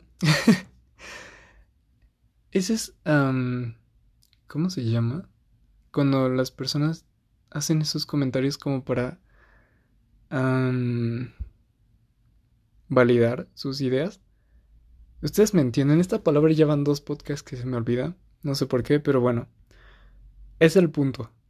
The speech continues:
<laughs> Amigos, las redes sociales nos están enfermando.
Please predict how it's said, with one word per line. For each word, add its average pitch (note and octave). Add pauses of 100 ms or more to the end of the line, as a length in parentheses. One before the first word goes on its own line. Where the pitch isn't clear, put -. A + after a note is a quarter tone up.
<laughs> D3 (1200)
Amigos, D3 (540)
las C3+
redes E3
sociales C#3+
nos A#2
están C3
enfermando. A#2+